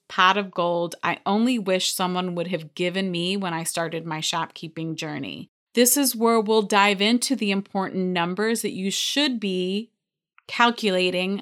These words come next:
I guess is the word I'm looking for, at the end of each year, and the benchmarks you can set for your own business. So sales per square foot, profit margin,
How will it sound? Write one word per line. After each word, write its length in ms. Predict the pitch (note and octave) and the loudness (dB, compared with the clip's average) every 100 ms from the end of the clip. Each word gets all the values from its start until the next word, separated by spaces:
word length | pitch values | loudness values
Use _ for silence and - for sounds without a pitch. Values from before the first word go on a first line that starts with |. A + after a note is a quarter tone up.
| - | -6
I 80 | E3+ | -2
guess 260 | E3+ F3 | -2 -2
is 140 | F3 - | -4 -4
the 80 | |
word 200 | E3+ F3 | -2 -2
I'm 140 | F3 F#3 | 0 0
looking 300 | F#3+ G#3 G3 | 0 0 0
for, 400 | - F#3+ G3 A3+ - - - - _ | 2 2 2 -2 -8 -16 -18 -18 _
at 180 | A3+ G#3+ | 2 4
the 200 | A3 - | 4 6
end 220 | A3+ A#3 | 6 8
of 140 | A3+ G#3 | 6 2
each 280 | G#3+ - | -2 -2
year, 540 | F#3+ F#3+ F3+ F#3 G#3 - G#3 | 0 2 2 2 -2 -2 0
and 160 | G#3 | 4
the 60 | G3 | 2
benchmarks 1040 | E3+ G#3 A#3+ C4 - G3+ G3 F#3+ - - | 4 4 4 2 2 2 2 0 -4 -4
you 60 | G3+ | -4
can 200 | G3+ F#3 | -2 0
set 300 | G3 - - | 0 0 -2
for 80 | |
your 200 | F3+ E3+ | -4 -2
own 200 | E3+ E3 | -2 -4
business. 760 | D#3+ D#3+ D#3+ C#3+ C3 - - - - | -4 -4 -4 -6 -8 -4 -2 -2 -2
So 240 | - G#3 | 0 2
sales 420 | G#3 G#3 G#3+ G#3+ | 2 4 4 0
per 160 | - G#3+ | -4 -6
square 360 | G#3 - F3 | -4 -2 -4
foot, 320 | E3+ D#3+ - - _ - | -6 -10 -12 -16 _ 0
profit 480 | G3 F3 - D3+ | 4 4 0 -8
margin, 500 | C#3+ C3+ - - - | -8 -8 -8 -12 -14